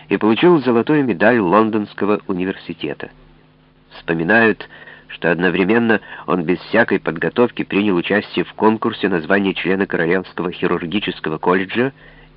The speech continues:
и добился его. Наконец он написал работу «Острые микробные инфекции» на факультетский конкурс Сент-Мэри и тоже получил золотую медаль. В редакционной статье газеты, которую выпускали в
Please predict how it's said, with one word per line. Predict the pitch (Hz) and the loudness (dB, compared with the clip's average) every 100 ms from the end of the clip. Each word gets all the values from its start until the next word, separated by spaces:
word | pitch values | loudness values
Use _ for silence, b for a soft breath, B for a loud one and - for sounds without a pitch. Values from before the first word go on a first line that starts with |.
| - | -8
и | |
добился | 180 208 101 160 131 - | 0 0 4 2 2 -4
его. | 76 69 60 50 _ _ b b b b b b b b _ _ | -8 -6 -8 -10 _ _ b b b b b b b b _ _
Наконец | - 80 90 143 - | -8 -2 2 2 2
он | 160 | 2
написал | 151 139 139 156 | 2 0 2 2
работу | 147 120 104 139 143 139 - - | 2 2 2 4 4 2 0 0
«Острые | 104 - - 147 147 | 4 4 2 2 4
микробные | 139 - 117 127 135 | 2 2 0 2 0
инфекции» | 135 117 101 87 - - 85 76 B B B B | 0 0 0 0 -4 0 0 -2 B B B B
на | 82 90 71 - | 0 2 2 -2
факультетский | - 95 - 92 - 82 | -2 0 0 -2 -2 -2
конкурс | - 123 127 107 - - - | 0 0 0 -4 -6 -20 -6
Сент-Мэри | 85 76 78 80 113 147 160 B B - | -4 -4 -4 0 2 2 -2 B B -2
и | 170 | 0
тоже | - - 120 104 | 2 4 4 4
получил | 104 98 98 - 92 | 2 0 0 0 0
золотую | 80 87 87 85 80 | 2 0 2 0 0
медаль. | 78 76 76 - - - - - - _ - - _ _ _ _ | -2 -2 -4 -8 -20 -20 -20 -20 -20 _ -20 -20 _ _ _ _
В | 87 | -4
редакционной | 95 110 123 - 190 175 160 | 0 2 2 2 4 6 4
статье | - 123 - 147 | 2 -2 2 2
газеты, | 135 123 113 131 107 | 4 2 4 2 2
которую | 85 90 107 104 | 0 0 2 2
выпускали | 92 95 95 - 110 | 2 -2 -2 0 2
в | 90 | 0